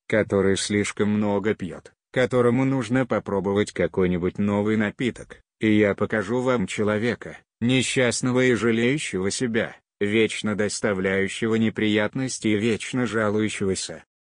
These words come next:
Его глаза налиты кровью, и у него есть синяки, которых можно было бы избежать. Не позволяйте вину соблазнить вас,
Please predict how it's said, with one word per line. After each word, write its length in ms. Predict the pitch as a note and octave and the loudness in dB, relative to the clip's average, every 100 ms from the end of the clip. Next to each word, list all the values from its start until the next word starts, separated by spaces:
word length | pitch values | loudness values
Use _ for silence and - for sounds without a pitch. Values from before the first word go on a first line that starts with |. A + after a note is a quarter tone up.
| _ - | _ -4
Его 340 | G2 F#2+ F#2 | 0 0 0
глаза 480 | E2 G2+ G2 F2 F#2+ | 0 -2 -2 -2 -2
налиты 540 | G2 G2+ G#2 G#2 B2+ | 0 0 0 0 -2
кровью, 560 | A#2 F#2 E2 D2+ D2 - _ - | -6 -8 -10 -12 -14 -20 _ 0
и 140 | C3 | 2
у 80 | B2+ | 4
него 260 | B2 A#2+ A#2+ | 2 2 2
есть 320 | A#2 A2+ - | 2 0 -4
синяки, 640 | - A#2 A#2 - A#2+ - _ _ | -4 0 0 0 -6 -6 _ _
которых 540 | G#2+ F#2 F#2 F#2+ F2+ | -2 0 0 -2 -2
можно 400 | G2 G#2 F2+ G#2 | -2 -2 -2 -2
было 200 | G2 G#2 | 0 0
бы 140 | G2 G#2 | 0 -2
избежать. 640 | F#2 A2+ E2 C#2 - - _ _ _ _ | 0 -2 -4 -12 -16 -20 _ _ _ _
Не 240 | A2 A#2+ | 2 2
позволяйте 800 | - G#2+ F#2+ F#2+ F#2+ G2 G#2 - | 2 -2 0 0 0 0 0 0
вину 260 | G#2 G2+ A2 | 0 0 -2
соблазнить 680 | - G#2 G#2+ G2+ G2 G#2+ - | -2 0 2 2 2 0 -2
вас, 400 | D2 C#2+ - | -10 -8 -10